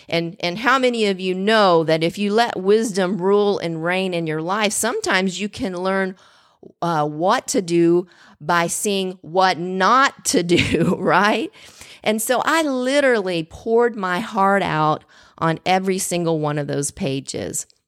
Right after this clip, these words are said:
In June of two thousand nineteen,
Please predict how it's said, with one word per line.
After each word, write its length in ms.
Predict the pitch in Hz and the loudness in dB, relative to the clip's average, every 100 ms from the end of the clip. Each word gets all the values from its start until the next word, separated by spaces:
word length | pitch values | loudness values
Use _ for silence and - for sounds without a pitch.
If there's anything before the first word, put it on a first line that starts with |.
| _ _ _ _ _ - | _ _ _ _ _ -4
In 200 | 226 214 | 0 2
June 440 | 190 247 262 269 | 2 2 2 2
of 300 | 254 175 170 | 2 0 0
two 220 | 170 247 226 | -2 -6 -4
thousand 420 | 208 208 208 190 | -2 -2 -2 -2
nineteen, 760 | 185 196 - - 165 147 151 | 0 0 -2 -4 -2 -2 -6